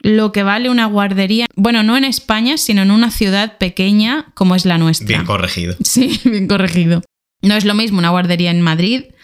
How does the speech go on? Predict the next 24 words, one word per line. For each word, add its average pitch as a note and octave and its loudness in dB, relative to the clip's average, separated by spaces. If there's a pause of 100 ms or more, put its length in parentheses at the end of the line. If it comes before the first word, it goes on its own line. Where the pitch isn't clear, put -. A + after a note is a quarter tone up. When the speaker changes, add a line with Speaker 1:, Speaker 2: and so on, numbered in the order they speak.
(260)
Speaker 1:
una F#3+ 2
guardería F3 -2
en E3 0
Valencia G3+ -2
o F3 0
una E3+ 4
guardería E3+ 0
en E3+ 2
Yecla, E3 0 (480)
<laughs> C#4+ -4
en F#3+ 2
nuestra F3+ -2
ciudad. E3 -2 (520)
Creo F4 -2
que F#4 -2
nos D4 0
cuest-, E4+ -2
bueno, G#3+ 0
que G3 -2
nos F#3 2
va A#3+ 0
a C4+ -8
costar, G#3 -2
Antonio, G#3 0